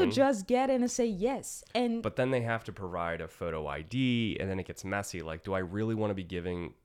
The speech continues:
Speaker 2: screenshots of my government-issued I D to
Speaker 1: Mm-hmm.
Speaker 2: all these social media companies
Speaker 1: Right.
Speaker 2: that my kid wants to use?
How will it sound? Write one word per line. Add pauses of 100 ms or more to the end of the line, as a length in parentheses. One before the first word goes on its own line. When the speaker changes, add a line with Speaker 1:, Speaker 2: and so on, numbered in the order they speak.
Speaker 2:
screenshots
of
my
government-issued
I
D
to
Speaker 1:
Mm-hmm.
Speaker 2:
all
these
social
media
companies
Speaker 1:
Right. (120)
Speaker 2:
that
my
kid
wants
to
use?